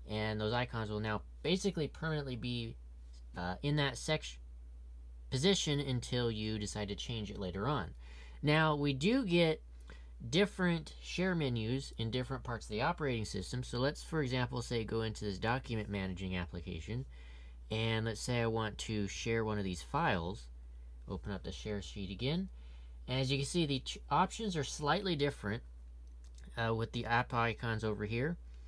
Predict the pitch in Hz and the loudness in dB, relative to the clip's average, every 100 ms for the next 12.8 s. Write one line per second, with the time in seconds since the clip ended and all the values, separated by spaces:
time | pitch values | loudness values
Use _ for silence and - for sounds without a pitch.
0 | - - - 117 123 190 185 185 175 - | -14 -12 -2 0 4 6 6 6 0 -6
1 | - - - 147 160 175 180 180 165 160 | -12 -10 -2 2 4 4 4 4 4 4
2 | 156 151 - 135 - 151 180 151 101 90 | 2 -2 0 0 2 4 4 4 2 0
3 | - 120 127 131 127 123 123 - 127 127 | 0 0 2 0 0 0 -2 2 4 4
4 | 135 131 131 127 131 135 117 104 113 104 | 4 4 4 2 0 -2 -2 -2 0 0
5 | - 95 95 156 - - - - - - | -2 0 2 2 0 -12 -12 -14 -14 -14
6 | - - - - 104 104 107 107 104 104 | -14 -14 -12 -4 0 2 2 4 2 0
7 | 104 - - - - - - - - - | -2 -8 -12 -14 -14 -14 -14 -14 -14 -14
8 | - - 101 - 107 104 95 - 107 101 | -8 -6 -6 -4 -2 0 -2 -2 0 0
9 | - 104 98 92 90 85 85 82 90 131 | 0 0 2 2 0 -2 -4 -2 0 2
10 | 151 - - - - - - - 90 95 | 2 -2 -12 -14 -14 -14 -14 -10 -8 -6
11 | - 156 175 - - - - - - - | 0 2 2 -2 -10 -12 -14 -14 -14 -8
12 | 95 98 95 90 101 123 139 139 | -4 0 0 2 4 6 6 4